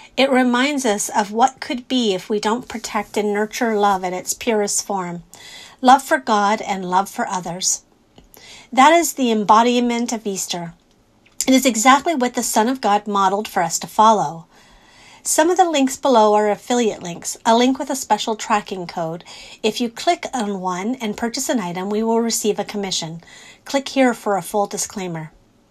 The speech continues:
Passionate Violence. A movie that I suggest but had a particularly difficult time watching due to violence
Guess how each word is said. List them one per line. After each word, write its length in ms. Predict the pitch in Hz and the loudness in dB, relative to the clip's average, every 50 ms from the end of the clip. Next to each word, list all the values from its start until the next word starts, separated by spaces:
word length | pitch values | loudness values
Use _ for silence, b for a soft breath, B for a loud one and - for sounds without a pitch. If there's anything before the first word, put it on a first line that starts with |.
| _ - B B B B B B B B B B B B B B B B B B _ | _ -20 B B B B B B B B B B B B B B B B B B _
Passionate 520 | - 254 277 277 269 - 330 320 302 - - | 2 4 4 4 4 0 -2 -4 -6 -4 0
Violence. 680 | 214 208 202 196 180 180 175 170 180 - - - - - _ _ _ _ - - | 2 2 2 2 0 -2 -6 -8 -10 -10 -10 -10 -10 -12 _ _ _ _ -2 0
A 80 | 247 | 2
movie 340 | 247 269 302 311 381 381 403 | 4 4 4 4 4 4 6
that 140 | 381 381 262 | 6 6 6
I 140 | 220 208 226 | 6 4 4
suggest 640 | 262 - - 370 262 - 208 180 170 190 180 - - | 2 0 -2 -4 -2 -2 0 0 0 -2 -2 -2 0
but 120 | - 185 - | 0 0 2
had 320 | - 240 220 220 233 - - | 2 0 0 0 0 -2 -2
a 120 | 233 - | -2 -2
particularly 880 | - - 214 - - - - - 370 370 - - 294 240 220 208 196 190 | -4 -6 -12 -10 -10 -10 -6 -4 -4 -4 -2 -2 0 0 0 0 0 -2
difficult 480 | 220 233 - 269 262 - 269 262 269 | -4 -4 -4 -6 -4 -2 -2 -2 -2
time 280 | - - 233 226 254 262 | -2 -4 -2 0 2 2
watching 460 | 247 202 175 180 175 - 190 208 208 | 2 2 2 0 -2 -4 -6 -4 -6
due 220 | 196 - 202 208 208 | -4 -4 -4 -4 -2
to 120 | - 277 | -2 -2
violence 500 | 233 214 180 170 170 180 190 202 - | 0 0 0 0 -2 -4 -6 -8 -10